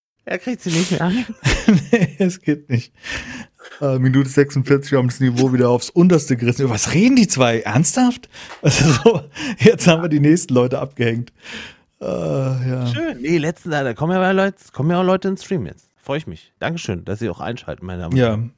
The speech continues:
Speaker 2: ja. Ja, das finde ich nach wie vor cool. Ich hab's ja, glaub ich, die letzten beiden Male schon irgendwie angerissen,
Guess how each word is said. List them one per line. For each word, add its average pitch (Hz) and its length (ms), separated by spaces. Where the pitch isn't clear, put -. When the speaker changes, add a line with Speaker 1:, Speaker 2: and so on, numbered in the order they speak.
Speaker 2:
ja. 117 220
Ja, 110 80
das 131 140
finde 143 200
ich 101 60
nach 117 140
wie 123 40
vor 104 220
cool. 127 100
Ich 101 80
hab's 110 140
ja, 113 80
glaub 107 140
ich, 104 80
die 107 60
letzten 107 260
beiden 110 240
Male 110 180
schon 104 220
irgendwie 101 220
angerissen, 110 540